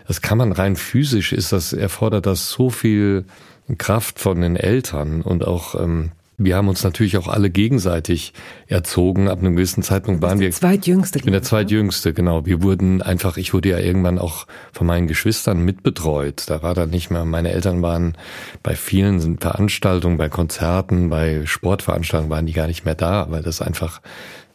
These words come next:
Speaker 1: die konnten nicht bei jedem, äh, immer dabei sein.
Speaker 2: Wart ihr denn so nah
Speaker 1: <clears throat>
Speaker 2: beieinander, dass, ähm
Speaker 1: Ja, immer zwei bis, äh,
Speaker 2: Ja.
Speaker 1: entweder zwei oder drei Jahre
Speaker 2: Mhm.
Speaker 1: auseinander. Also mein ältester Bruder, äh, ist neun Jahre älter als ich.
Speaker 2: Ja, ja.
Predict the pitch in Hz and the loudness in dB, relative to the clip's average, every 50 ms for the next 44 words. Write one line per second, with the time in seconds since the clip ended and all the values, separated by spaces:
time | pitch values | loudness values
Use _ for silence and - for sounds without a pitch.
0 | _ - 110 95 - - 113 98 113 101 85 - - 85 85 82 90 92 90 - | _ -8 -6 -2 0 -2 0 0 0 0 0 0 0 -2 0 2 2 2 2 2
1 | 82 80 80 80 80 80 - - - 87 82 - 92 87 85 82 - 82 76 87 | 0 0 0 0 -2 -2 -2 -2 0 0 0 0 0 0 0 0 -2 -2 0 2
2 | 92 92 80 82 76 73 - - - - 180 196 202 208 185 196 196 196 170 165 | 0 0 0 0 -4 -4 -6 -8 -2 0 0 2 4 4 4 4 4 4 4 4
3 | 185 185 220 233 214 196 185 196 196 127 113 180 185 185 180 175 170 170 175 175 | 2 4 4 4 4 4 4 4 6 6 6 4 4 2 2 2 2 2 2 2
4 | 170 175 170 165 160 - 170 160 160 160 - - - - - - 165 165 160 156 | 2 2 0 0 0 2 2 2 2 0 -2 -4 -6 -8 -6 -2 0 2 2 2
5 | 151 147 143 143 143 143 143 113 95 92 98 107 113 104 - - - 110 110 110 | 2 2 0 0 0 2 2 4 4 4 4 4 2 2 0 0 0 2 2 4
6 | 98 95 87 - - - - - - 113 107 - - 110 110 110 - 160 151 110 | 2 2 -2 -4 -6 -8 -4 -2 0 0 0 0 2 2 2 2 2 2 0 0
7 | 110 101 98 98 92 90 - - 101 101 107 107 98 92 87 - - 90 90 92 | 0 2 4 2 2 2 0 0 0 0 2 2 0 0 -2 0 0 2 2 4
8 | 87 85 90 95 85 87 82 82 85 80 85 82 80 82 85 90 104 113 110 - | 4 2 2 0 0 0 0 0 0 2 0 0 0 2 2 2 0 0 -2 -6
9 | - - - - - - - - 85 80 85 82 87 85 - - - - 95 87 | -14 -20 -20 -20 -20 -14 -4 -2 0 2 2 2 0 -2 -2 -4 -2 -2 -2 0
10 | 85 - - 85 73 90 87 82 95 98 104 95 95 90 - 98 90 85 85 85 | -2 -2 -2 -2 -2 0 0 0 2 2 2 2 2 0 0 0 2 2 2 0
11 | - - 90 - - 87 82 87 90 87 85 85 82 78 78 78 90 90 85 - | 0 -2 -2 -2 0 0 2 2 2 2 2 2 0 0 0 0 0 -2 0 -2
12 | 76 73 71 - - 80 90 202 208 208 202 180 | -2 -4 -4 -6 -4 -2 0 0 0 0 0 -2